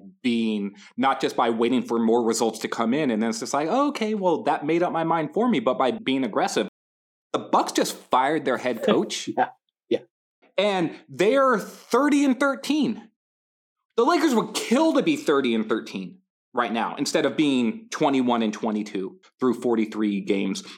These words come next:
Speaker 1: And there's a certain amount of, "Oh, well, you did that because you think you have a window in order to win something, and you didn't believe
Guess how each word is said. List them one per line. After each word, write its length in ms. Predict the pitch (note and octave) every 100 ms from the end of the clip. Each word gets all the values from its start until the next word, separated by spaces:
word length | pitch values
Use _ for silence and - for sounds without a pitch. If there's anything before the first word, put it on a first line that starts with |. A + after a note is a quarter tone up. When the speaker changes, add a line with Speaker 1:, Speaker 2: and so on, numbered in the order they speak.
| _
Speaker 1:
And 160 | F3 E3+
there's 220 | F#3 D3+
a 60 | D3+
certain 340 | - B3 A3+
amount 440 | G#3+ F3+ D#3+ D#3
of, 480 | D3 C3+ B2+ A2 - - -
"Oh, 200 | B3 F3+
well, 180 | C3
you 380 | C3 D3 B3 E3+ - _ -
did 280 | D#3+ F#3 -
that 300 | G#2 G#2 -
because 420 | A2 - A#2 G2+
you 280 | G2 C#3+ F#3
think 320 | F3 B2 B2
you 140 | C#3
have 200 | B2+ A2
a 60 | G2
window 680 | F#2 A2+ F3 A2 F#2 F#2
in 260 | G#2+ A2+ A2+
order 260 | B2 B2 A#2+
to 180 | - A2
win 380 | G2 A#2+ E3
something, 480 | F#3 - G2+ G#2 G#2+
and 240 | G#2+ A2 A2
you 140 | E3
didn't 260 | G#3 C3 A2+
believe 720 | G#2+ A2 C#3 E3 G#2+ G2+